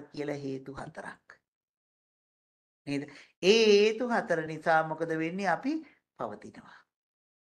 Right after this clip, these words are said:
ඒතර අපේ පැවැත්මට හේතු වෙන්නේ මොනවද? කර්මය, සිත, සිතේ පැවැත්ම, චිත්ත, ඉත්තු,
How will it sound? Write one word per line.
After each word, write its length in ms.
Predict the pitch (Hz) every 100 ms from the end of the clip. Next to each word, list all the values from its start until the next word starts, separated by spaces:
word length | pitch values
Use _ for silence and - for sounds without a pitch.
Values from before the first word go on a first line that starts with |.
| _ _ _ _
ඒතර 120 | 127
අපේ 280 | 120 120 135
පැවැත්මට 580 | 135 117 120 123 135 131
හේතු 360 | 131 131 131
වෙන්නේ 240 | 139 135 139
මොනවද? 380 | 143 147 156 247 349 - - _ _ _ _ -
කර්මය, 500 | 123 117 131 139 151 208 294 - _ _ _ _ _ _ _ -
සිත, 480 | - - 135 127 175 233 - _ _
සිතේ 400 | - 127 127 131
පැවැත්ම, 540 | 139 127 139 143 202 233 - - _ _ -
චිත්ත, 260 | - - 196 277 302 _ _ _ _ _ -
ඉත්තු, 440 | 160 156 - -